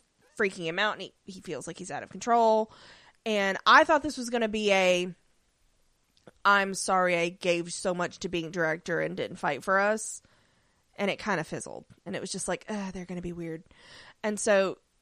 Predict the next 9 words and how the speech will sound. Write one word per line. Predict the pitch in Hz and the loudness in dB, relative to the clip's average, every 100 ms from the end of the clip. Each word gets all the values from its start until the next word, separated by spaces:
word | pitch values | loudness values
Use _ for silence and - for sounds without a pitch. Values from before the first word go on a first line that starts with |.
| _ _ _ _ | _ _ _ _
Yo-Yo's | 208 233 233 254 233 | 2 4 8 6 6
like, | 226 214 | 2 2
"What | 220 226 | 6 6
do | 262 | 6
you | 277 | -2
want | 226 170 156 - | -2 0 0 -2
from | 175 151 | -8 -6
me?" | 120 110 196 - | -8 -10 -12 -8
basically. | - 175 - - - - - | -8 -6 -8 -12 -16 -16 -18